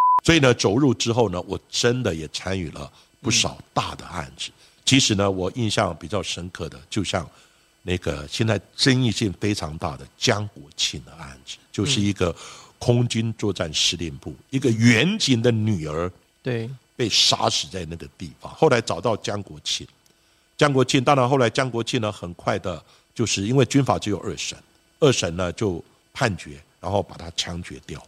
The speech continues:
Speaker 2: 嗯。
Speaker 1: 那枪决掉之后，结果在那个时候就有一个人叫做许荣洲。江国庆被抓的时候，还没有枪毙的时候，这个许荣洲就跳出来了。他说：“你们搞错了，搞错了，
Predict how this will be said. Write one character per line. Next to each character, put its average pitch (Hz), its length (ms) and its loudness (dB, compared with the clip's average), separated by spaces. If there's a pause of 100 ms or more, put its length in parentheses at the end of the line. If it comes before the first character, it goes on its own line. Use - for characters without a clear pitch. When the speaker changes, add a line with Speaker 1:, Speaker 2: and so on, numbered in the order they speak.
(120)
Speaker 2:
嗯。 123 380 -10 (120)
Speaker 1:
那 127 140 2
枪 143 180 0
决 123 140 2
掉 123 200 4
之 131 200 -2
后， 131 280 2 (440)
结 190 100 6
果 190 100 2
在 196 200 2
那 165 180 0
个 202 100 6
时 - 220 0
候 127 180 4 (160)
就 262 280 6
有 90 180 -2
一 127 220 -4
个 104 200 -2 (360)
人 90 300 -2 (260)
叫 127 160 4
做 98 180 -2
许 - 300 -2
荣 78 260 -12
洲。 98 320 0
江 196 140 4
国 190 60 2
庆 185 140 4
被 170 200 4
抓 156 240 4
的 135 120 0
时 143 80 -2
候， 131 60 0
还 117 100 0
没 127 120 -2
有 135 100 2
枪 127 280 -2
毙 127 60 0
的 107 120 -2
时 123 100 -4
候， 113 60 2
这 151 80 -4
个 139 100 4
许 101 140 -2
荣 104 120 -2
洲 113 100 0
就 120 120 -2
跳 120 320 0
出 - 200 -10
来 69 120 -10
了。 - 160 -20 (540)
他 117 80 4
说 139 100 6
：“你 127 80 0
们 110 160 -2
搞 78 220 -8
错 104 180 -4
了， 76 120 -8
搞 - 220 -16
错 78 200 -12
了， - 120 -18